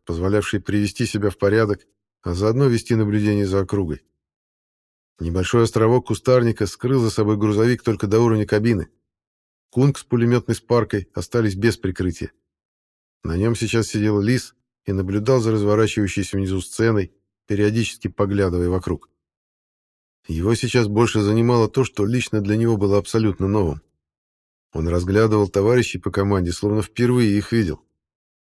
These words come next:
Оказывается, тот светящийся орел при дневном свете даже не думал терять своих качеств, продолжая окутывать каждую из фигур, расположившихся перед бампером вездехода.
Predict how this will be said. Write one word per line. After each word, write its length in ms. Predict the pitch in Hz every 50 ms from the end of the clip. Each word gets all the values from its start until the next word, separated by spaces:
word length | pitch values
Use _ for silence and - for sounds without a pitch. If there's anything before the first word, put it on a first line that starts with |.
| _ _ _
Оказывается, 600 | - 80 - - 113 120 120 123 123 117 - 117 101
тот 220 | - 127 127 123 -
светящийся 640 | 117 107 - 123 123 113 - 117 104 - 107 101
орел 280 | 101 107 123 139 143 107
при 200 | - - 101 101
дневном 320 | 92 104 107 104 104 95
свете 340 | 90 - 110 107 95 - 92
даже 260 | 87 98 101 98 101
не 120 | 113 117 113
думал 320 | 110 143 143 123 104 92
терять 280 | - - 101 101 95 -
своих 300 | - 95 95 92 - -
качеств, 480 | - 117 101 - - - - - _ _ _ _ _ _ _ _
продолжая 600 | - 87 85 87 92 90 92 92 110 120 123 120
окутывать 420 | 117 - - 117 117 113 113 104 -
каждую 380 | - 113 110 104 101 107 104
из 60 | 95
фигур, 420 | - - 110 101 110 120 113 - - _ _ _ _ _
расположившихся 800 | - 95 90 - - 101 107 104 104 98 90 - 92 - - 78
перед 180 | - 98 98 98
бампером 440 | 95 104 95 87 90 90 90 90
вездехода. 500 | 92 92 92 95 101 - - 90 73 -